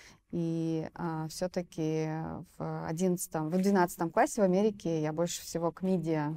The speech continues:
а, к кино, к медиа, к журналистике, вот склонность такую обнаружила в себе, к фотографии в том числе. И, наверное, все, а, чем я интересовалась, оно сейчас сохраняется во мне и вот идет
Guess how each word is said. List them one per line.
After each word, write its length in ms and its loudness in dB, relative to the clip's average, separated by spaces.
а, 440 -8
к 140 -20
кино, 640 2
к 80 -14
медиа, 400 -2
к 80 -12
журналистике, 760 -2
вот 160 -6
склонность 580 -8
такую 280 -4
обнаружила 580 -4
в 60 -12
себе, 380 -4
к 80 -18
фотографии 760 -2
в 80 -20
том 180 0
числе. 640 -6
И, 40 -2
наверное, 760 2
все, 640 2
а, 260 -2
чем 240 2
я 140 8
интересовалась, 580 0
оно 220 2
сейчас 320 -4
сохраняется 760 -2
во 120 -2
мне 260 -4
и 40 -6
вот 200 -6
идет 260 -6